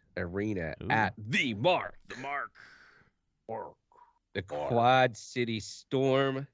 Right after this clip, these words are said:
Speaker 3: Ah.
Speaker 1: And they have a coach that has a P S with the lots of Z's and, and other consonants and stuff in it.
Speaker 2: Uh, Paszynski.
Speaker 1: Oh.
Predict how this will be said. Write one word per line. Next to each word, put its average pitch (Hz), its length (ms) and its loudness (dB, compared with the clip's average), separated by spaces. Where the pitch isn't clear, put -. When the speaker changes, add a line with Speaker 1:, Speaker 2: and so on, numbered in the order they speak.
Speaker 3:
Ah. - 720 2
Speaker 1:
And 117 120 -2
they 127 100 4
have 127 140 4
a 113 80 0
coach - 540 -2
that 117 160 -4
has 110 260 0
a 104 80 -6
P 123 380 -6
S 117 260 -2
with 107 140 -6
the 101 80 -4
lots 104 400 0
of 87 120 -8
Z's 92 460 -4
and, 90 280 -6
and 90 140 4
other 82 320 2
consonants 82 720 -2
and 78 160 -6
stuff - 360 -4
in 78 120 2
it. 82 120 0
Speaker 2:
Uh, 110 460 6
Paszynski. 123 680 2
Speaker 1:
Oh. 131 320 12